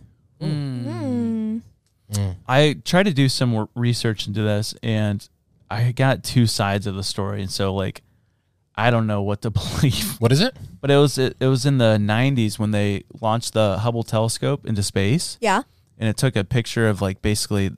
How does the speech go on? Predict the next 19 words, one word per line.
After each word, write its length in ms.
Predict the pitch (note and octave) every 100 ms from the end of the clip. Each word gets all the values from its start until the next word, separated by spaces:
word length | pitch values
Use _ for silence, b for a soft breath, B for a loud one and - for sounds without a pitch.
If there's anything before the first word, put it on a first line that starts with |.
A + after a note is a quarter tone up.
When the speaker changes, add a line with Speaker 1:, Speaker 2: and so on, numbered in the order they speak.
| -
Speaker 1:
randomly, 540 | G#2+ G#2+ G#2+ G#2 G2
like, 140 | F#2+ F#2+
the 80 | A2
center 380 | - A#2 A2 G#2+
of 100 | G2
the 80 |
universe. 720 | G2+ G#2 A2 B2 C#3+ E3+ - - _ _ _ _ -
And 180 | A2+
in 160 | A2+ G#2+
the 100 | G#2+
center 240 | - C#3 C3
of 80 |
the 60 | A2+
universe, 480 | A2+ B2+ G#2+ G#2 -
when 80 | G#2+
they 60 | G2+
took 240 | - A#2
this 120 | G#2
picture, 480 | - B2+ - G#3 -